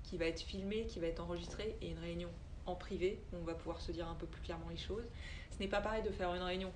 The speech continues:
avec les parties concernées ou sans les parties concernées. Et toutes ces questions-là, qui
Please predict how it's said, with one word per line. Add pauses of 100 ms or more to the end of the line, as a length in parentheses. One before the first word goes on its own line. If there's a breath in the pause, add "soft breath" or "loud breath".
(180)
avec
les
parties
concernées (200)
ou
sans
les
parties
concernées. (320 loud breath)
Et
toutes
ces
questions-là, (420 loud breath)
qui